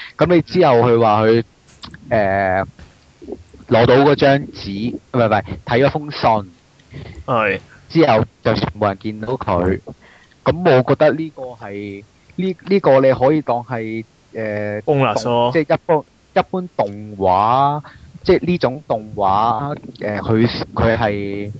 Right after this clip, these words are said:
Speaker 1: 誒，慣用嘅手法咯。噉即係阿Mema將自己嘅，誒，感覺，呃，感情啊，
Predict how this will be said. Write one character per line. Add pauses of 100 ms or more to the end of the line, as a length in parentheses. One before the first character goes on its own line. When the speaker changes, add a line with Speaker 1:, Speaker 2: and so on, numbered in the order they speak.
(720)
Speaker 1:
誒，
慣
用
嘅
手
法
咯。
噉
即
係 (340)
阿
Mema
將
自
己 (100)
嘅， (300)
誒， (600)
感 (260)
覺， (160)
呃，
感
情 (220)
啊，